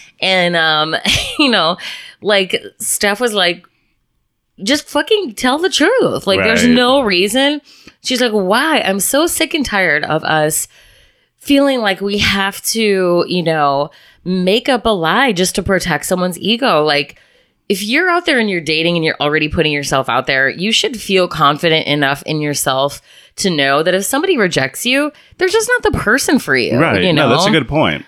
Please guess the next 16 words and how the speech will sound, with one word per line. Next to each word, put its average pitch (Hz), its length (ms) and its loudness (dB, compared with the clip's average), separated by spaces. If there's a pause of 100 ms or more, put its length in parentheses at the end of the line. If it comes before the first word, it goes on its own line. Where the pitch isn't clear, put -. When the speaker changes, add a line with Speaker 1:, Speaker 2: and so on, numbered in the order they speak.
(140)
Speaker 1:
And, 233 360 2 (300)
and 254 240 0
that 311 120 0
should 311 180 0
be 349 160 4
okay. 349 560 0
Like, 147 240 -2
it 233 80 -2
happens 294 400 -2
all 302 100 2
the 294 80 0
time. 247 300 2
Like, 156 180 -2 (360)
think 294 160 0
about, 233 220 0
like, 202 220 0